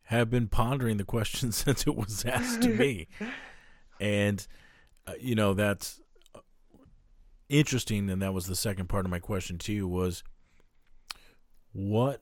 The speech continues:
Speaker 1: amount or what effect do you think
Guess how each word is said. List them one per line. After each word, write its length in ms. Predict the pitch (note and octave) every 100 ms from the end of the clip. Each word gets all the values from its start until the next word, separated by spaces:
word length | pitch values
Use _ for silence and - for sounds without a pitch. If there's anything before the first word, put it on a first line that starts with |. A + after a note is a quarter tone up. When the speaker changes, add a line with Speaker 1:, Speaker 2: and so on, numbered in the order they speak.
| -
Speaker 1:
amount 1000 | G#2 G2 F#2 G#2 A#2 G#2+ F2 D#2+ - - - _ -
or 300 | F#2 F#2 F2+
what 420 | F2+ F#2+ A2+ A2 -
effect 600 | E2 - - A2 F2 - _ -
do 100 | F#2+
you 280 | F2+ G2
think 880 | F#2 - - - G#2+ F2 E2 - -